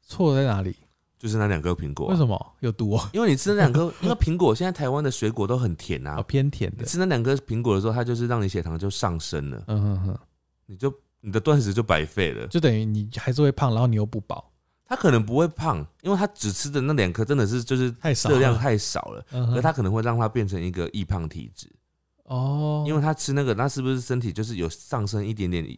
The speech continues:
Speaker 2: 上升胰岛素了，
Speaker 1: 胰岛素。
Speaker 2: 胰岛素上来了，可是他热量却没有进来啊。
Speaker 1: 哦。
Speaker 2: 所以他会更想要去抓很多的热量进来。
Speaker 1: 那他就处在一个很痛苦，对不对？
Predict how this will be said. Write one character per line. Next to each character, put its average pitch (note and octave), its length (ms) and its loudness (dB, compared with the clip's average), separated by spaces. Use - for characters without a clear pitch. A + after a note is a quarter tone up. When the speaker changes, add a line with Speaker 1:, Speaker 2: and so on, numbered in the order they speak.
Speaker 2:
上 C3 240 -4
升 A#2 160 2
胰 A2+ 120 0
岛 - 180 2
素 G2 280 2
了， B1 120 -4
Speaker 1:
胰 - 0 -
岛 - 0 -
素。 - 60 -16
Speaker 2:
胰 A#2 80 -10
岛 A#2+ 120 4
素 A#2+ 80 2
上 A#2 220 0
来 C#2+ 100 -2
了， C#2+ 80 -4
可 F2 80 -6
是 G#2 60 0
他 C3+ 120 -2
热 C3+ 100 0
量 A2+ 180 2
却 G2+ 140 -2
没 F2+ 120 -2
有 E2 100 -2
进 D#2+ 240 -6
来 G1+ 80 -10
啊。 - 120 -14
Speaker 1:
哦。 G2+ 380 -6
Speaker 2:
所 A#2 60 -2
以 - 20 -2
他 B2+ 160 2
会 C3 200 2
更 C3 240 2
想 D#2+ 220 -4
要 F2+ 80 -2
去 G#2 120 -4
抓 G2 260 0
很 D#2 180 -4
多 E2+ 160 -4
的 D#2 100 -4
热 D#2 200 -4
量 C#2+ 200 -4
进 D2 200 -10
来。 - 260 -12
Speaker 1:
那 F3 200 -2
他 F3 60 2
就 F3+ 200 0
处 B2+ 200 -4
在 C3 120 0
一 - 20 0
个 C3+ 60 -6
很 G2 160 -2
痛 A#2 200 0
苦， F#2+ 220 -12
对 D#2+ 140 -10
不 E2+ 80 -8
对？ F2 120 -8